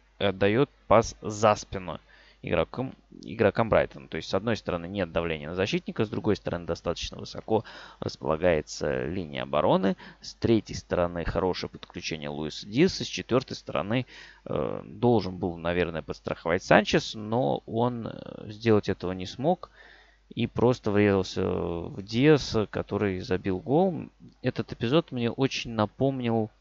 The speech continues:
похожий случай. Был в матче Тоттенхэма и Челси, если помните, когда, э, только пришёл Мауриньо, это, соответственно, осень девятнадцатого, э, соответственно, где-то зимой была игра с Челси.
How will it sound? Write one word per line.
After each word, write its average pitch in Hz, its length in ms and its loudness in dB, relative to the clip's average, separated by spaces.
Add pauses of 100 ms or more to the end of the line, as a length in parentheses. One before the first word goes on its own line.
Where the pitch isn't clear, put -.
(440)
похожий 98 440 6
случай. 170 420 0
Был 117 220 2
в - 20 -2
матче 117 260 4
Тоттенхэма 104 600 -2
и 92 60 -4
Челси, 165 540 2 (220)
если 110 300 -4
помните, 147 420 -4
когда, 101 480 4 (880)
э, 110 180 0
только 117 260 4
пришёл 107 360 2
Мауриньо, 120 720 2
это, 101 160 -4 (420)
соответственно, 98 1040 -2 (340)
осень 101 420 -2
девятнадцатого, 120 920 2 (400)
э, 76 400 -18
соответственно, 120 520 0
где-то 120 260 0
зимой 120 500 0
была 113 400 4
игра 104 220 6
с - 20 -4
Челси. - 580 -4